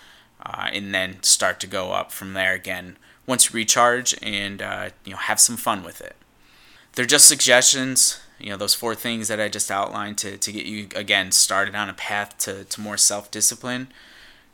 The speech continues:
Everyone's journey is gonna be different. It's gonna take varying,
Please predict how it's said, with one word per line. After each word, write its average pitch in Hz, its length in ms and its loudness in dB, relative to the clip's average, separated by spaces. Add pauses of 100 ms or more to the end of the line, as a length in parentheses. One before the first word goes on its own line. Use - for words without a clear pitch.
(140)
Everyone's 123 480 4
journey 113 260 0
is 104 100 -2
gonna 98 160 -6
be 95 120 -14
different. 92 400 -10 (440)
It's - 120 -6
gonna 95 160 -8
take 92 260 -8
varying, 101 520 -4